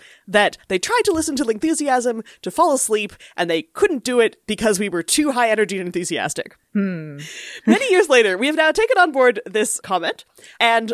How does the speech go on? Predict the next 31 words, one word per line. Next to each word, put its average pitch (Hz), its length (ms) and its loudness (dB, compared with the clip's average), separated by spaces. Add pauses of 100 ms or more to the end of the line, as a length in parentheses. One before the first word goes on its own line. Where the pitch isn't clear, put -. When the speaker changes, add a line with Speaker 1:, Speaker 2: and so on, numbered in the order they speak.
Speaker 1:
also, 392 360 2
just 330 200 -4
for 285 120 -4
fun, 208 360 -2
we 233 120 -2
have 240 120 0
made 226 360 0
a 208 160 0
slowed 339 760 -4
down, 151 440 -8 (400)
soothing - 1000 0 (500)
version 196 680 -2 (100)
of 233 140 2
Lingthusiasm 208 920 -2 (320)
where 220 240 6
we 226 220 -2
read 440 400 -2 (200)
a 330 80 4
bunch 320 400 0 (140)
of 262 380 2 (280)
linguistic 339 640 -2
sample 415 320 2
sentences, 349 460 0
some 320 180 4
of 311 80 2
which - 160 -4
we 311 80 0
mentioned 247 340 -2
in 226 60 2
this 214 140 -2
episode, 247 480 -2